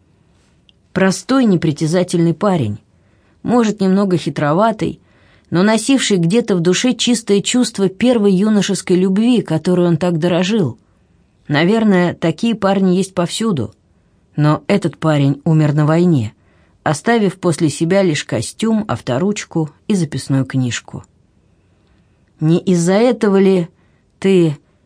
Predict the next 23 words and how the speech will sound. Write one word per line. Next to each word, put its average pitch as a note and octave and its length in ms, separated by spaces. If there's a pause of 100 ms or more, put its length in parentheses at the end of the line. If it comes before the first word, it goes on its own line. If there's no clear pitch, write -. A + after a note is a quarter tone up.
(260)
горюешь?» F3 680 (460)
хотелось C3+ 680
прокричать D3 800
Одзу D3 340
звёздам. C3 640 (1400)
«Я G3 200
не G#3 140
горюю, F#3 540 (140)
если C#3 280
умирает D3 440
сильный F3 360
человек D#3+ 560
или D3 120
герой, E3+ 520 (720)
но E3 120
я F3+ 220
скорблю, F3+ 580
когда E3 400
умирает F3 600
такой G3 280
парень, G#3 340
как F#3 200
Хирамы. G3 560